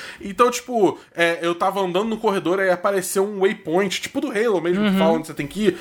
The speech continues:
Speaker 1: no final do corredor e, tipo, em tempo real, conforme eu ia andando naquela direção, tipo, ia aproximando o waypoint. Então, tipo, as aplicações são muito, muito, muito maneiras, principalmente, tipo, no, no, no escopo de jogos, né?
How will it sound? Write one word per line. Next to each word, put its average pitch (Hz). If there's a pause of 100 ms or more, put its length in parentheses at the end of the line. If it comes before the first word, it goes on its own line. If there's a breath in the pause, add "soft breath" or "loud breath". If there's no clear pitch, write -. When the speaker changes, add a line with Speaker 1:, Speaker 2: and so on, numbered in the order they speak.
(160 loud breath)
Speaker 1:
no 185
final 185
do 208
corredor 175
e, 170
tipo, 160
em 190
tempo 202
real, 185
conforme 175
eu 170
ia 165
andando 175
naquela 180
direção, 147 (280 loud breath)
tipo, 170
ia 175
aproximando 165
o 165
waypoint. 170 (200 loud breath)
Então, 359
tipo, 339
as -
aplicações 330
são 359
muito, 339
muito, 311
muito 254
maneiras, 180
principalmente, 240
tipo, 151
no, 151
no, 156
no 156
escopo 160
de 143
jogos, 123
né? 117